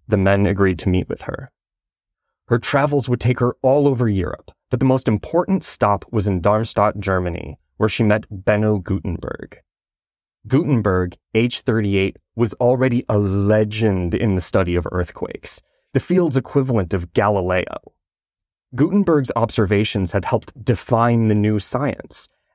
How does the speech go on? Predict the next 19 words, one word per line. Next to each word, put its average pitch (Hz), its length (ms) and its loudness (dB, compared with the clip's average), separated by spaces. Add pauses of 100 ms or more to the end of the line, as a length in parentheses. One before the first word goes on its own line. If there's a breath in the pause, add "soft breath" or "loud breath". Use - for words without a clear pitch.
and 120 120 2
he 151 140 -6
had 185 160 0
created 131 640 2
the 117 120 2
equations 120 680 0
by 101 160 0
which 98 220 0
his - 180 -4
fellow 107 260 2
scientists 95 720 -2
measured 98 400 2
the 92 80 -4
precise 95 480 -2
timing 92 460 0
of 82 100 -4
the 92 140 -2
earthquake - 440 -2
waves. - 540 -8